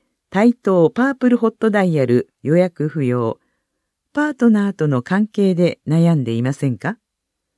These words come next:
ディーブイは身体的暴力だけではありません。一人で悩まずにご相談ください。日時、月曜日から土曜日。第一、第三、第五月曜日。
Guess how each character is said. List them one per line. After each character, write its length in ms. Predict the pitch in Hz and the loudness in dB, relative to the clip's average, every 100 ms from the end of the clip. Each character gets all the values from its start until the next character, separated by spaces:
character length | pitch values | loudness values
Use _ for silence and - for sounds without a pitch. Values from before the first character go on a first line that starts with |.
| _ _ _ - | _ _ _ 0
デ 180 | 196 190 | 2 4
ィ 20 | |
ー 40 | |
ブ 100 | 185 | 4
イ 140 | 180 139 | 2 0
は 200 | 135 139 _ | -2 -6 _
身 260 | - 220 269 | 0 0 2
体 220 | 269 262 | 0 0
的 240 | 254 247 | 0 0
暴 180 | 226 233 | 4 4
力 220 | 185 175 | 4 -2
だ 140 | 160 170 | -2 -2
け 100 | 196 | 0
で 140 | 156 | 0
は 80 | 120 | 0
あ 40 | |
り 120 | 120 131 | -2 -2
ま 120 | 139 | -2
せ 200 | - 127 | -2 -4
ん。 160 | 92 _ _ _ _ _ _ _ _ | -4 _ _ _ _ _ _ _ _
一 240 | - 302 | -2 2
人 140 | 277 233 | 4 4
で 100 | 214 | 2
悩 300 | 214 233 233 | 4 4 6
ま 100 | 240 | 4
ず 140 | 175 | 2
に 240 | 143 - _ | 0 -2 _
ご 80 | 139 | -4
相 180 | 143 139 | -2 0
談 220 | 131 127 | 0 -2
く 80 | 131 | -4
だ 120 | 131 | -6
さ 200 | - 131 | -4 -6
い。 100 | - _ _ _ _ _ _ _ _ _ _ _ | -6 _ _ _ _ _ _ _ _ _ _ _
日 300 | 196 202 143 | -2 -2 -4
時、 240 | 120 120 _ _ _ _ _ - | -4 -4 _ _ _ _ _ -2
月 300 | 214 - 311 | -2 4 4
曜 220 | 294 262 | 4 2
日 100 | 202 | 0
か 140 | 175 | -2
ら 120 | 135 | 0
土 140 | 131 151 | 2 4
曜 260 | 185 170 | 4 4
日。 220 | 123 113 _ _ _ _ _ _ _ | 2 -4 _ _ _ _ _ _ _
第 300 | 160 202 208 | 0 2 0
一、 200 | 202 190 | -2 -2
第 220 | 170 170 | 2 2
三、 380 | 170 151 139 110 | 0 -4 -2 -2
第 180 | 170 202 | 0 0
五 140 | 180 | 0
月 280 | 175 175 - | -2 -4 0
曜 220 | 170 156 | 2 2
日。 220 | 117 120 | 2 -2